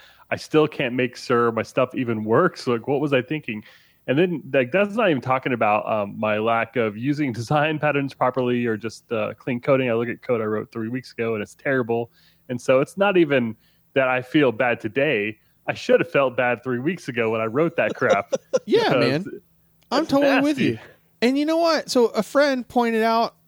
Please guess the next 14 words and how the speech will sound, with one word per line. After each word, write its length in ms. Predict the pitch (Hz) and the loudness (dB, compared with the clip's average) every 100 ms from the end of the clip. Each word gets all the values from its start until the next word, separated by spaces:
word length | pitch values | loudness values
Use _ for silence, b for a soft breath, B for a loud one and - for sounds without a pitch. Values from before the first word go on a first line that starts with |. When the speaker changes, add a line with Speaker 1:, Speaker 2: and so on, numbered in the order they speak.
| _ _ - | _ _ -10
Speaker 2:
there's 280 | 165 226 254 | 2 2 4
a 100 | 185 | 0
name 480 | 147 147 180 269 285 | 0 0 2 2 0
for 180 | 135 | 0
this 220 | 117 107 - | 2 0 -2
thing 340 | 113 101 85 _ _ _ _ _ _ _ b b _ | -6 -6 -10 _ _ _ _ _ _ _ b b _
that 140 | - 226 | 0 2
I 140 | 269 | 4
had 200 | 269 277 | 2 0
never 480 | 240 226 226 233 247 | 0 0 2 2 2
heard 320 | 214 233 233 | 2 2 4
of 300 | 151 135 127 | 4 4 2
beforehand 720 | 147 - 185 180 139 123 117 - _ _ - | -2 2 2 2 2 0 -2 -8 _ _ -2
called 320 | 196 190 | 2 4